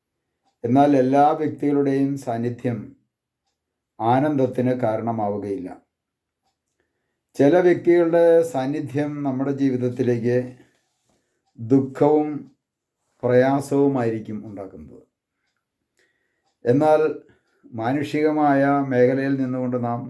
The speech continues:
നോക്കുമ്പോൾ ചില വ്യക്തികളെ നാം സമീപിക്കുമ്പോൾ അവരിൽ നിന്നും വലിയ ആനന്ദം നമ്മളിലേക്ക് ഒഴുകിയെത്തുന്നു. അത് അവരിൽ കുടികൊള്ളുന്ന ദൈവാത്മാവിൽ നിന്നും പുറത്തേക്ക് ഒഴുകുന്ന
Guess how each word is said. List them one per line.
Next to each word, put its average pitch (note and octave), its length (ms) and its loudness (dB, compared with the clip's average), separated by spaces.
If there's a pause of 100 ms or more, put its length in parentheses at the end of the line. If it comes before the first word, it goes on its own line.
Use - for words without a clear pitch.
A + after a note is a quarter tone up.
നോക്കുമ്പോൾ G#2 440 -6 (1400)
ചില D3+ 200 6 (120)
വ്യക്തികളെ D#3+ 460 2 (100)
നാം C#3 120 0 (120)
സമീപിക്കുമ്പോൾ A#2 640 -6 (1500)
അവരിൽ B2 360 2
നിന്നും C#3+ 260 2
വലിയ A#2+ 240 2 (320)
ആനന്ദം D3 460 -2 (240)
നമ്മളിലേക്ക് A#2+ 580 0
ഒഴുകിയെത്തുന്നു. G#2+ 640 -6 (1300)
അത് D3+ 220 4 (200)
അവരിൽ D#3+ 260 2 (120)
കുടികൊള്ളുന്ന C#3 540 0 (120)
ദൈവാത്മാവിൽ B2+ 880 -2
നിന്നും C3+ 300 -2
പുറത്തേക്ക് A#2+ 500 -4
ഒഴുകുന്ന A2 320 -6